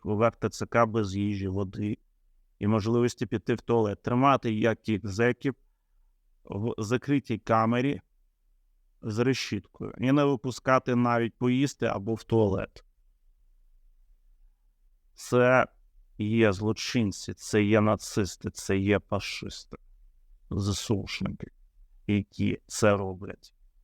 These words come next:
Вони не гідні носити форму З С У. Вони повинні бути звільнені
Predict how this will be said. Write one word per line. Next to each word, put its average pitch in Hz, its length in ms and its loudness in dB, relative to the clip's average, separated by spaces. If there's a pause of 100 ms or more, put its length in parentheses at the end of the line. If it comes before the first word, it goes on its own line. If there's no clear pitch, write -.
(720)
Вони 160 600 2
не 165 220 4
гідні 113 640 2
носити 117 580 2
форму 98 460 -2
З 98 80 -6
С - 220 -10
У. 92 220 -8 (280)
Вони 110 520 2 (460)
повинні 123 420 4
бути 117 380 -4 (200)
звільнені 110 1000 0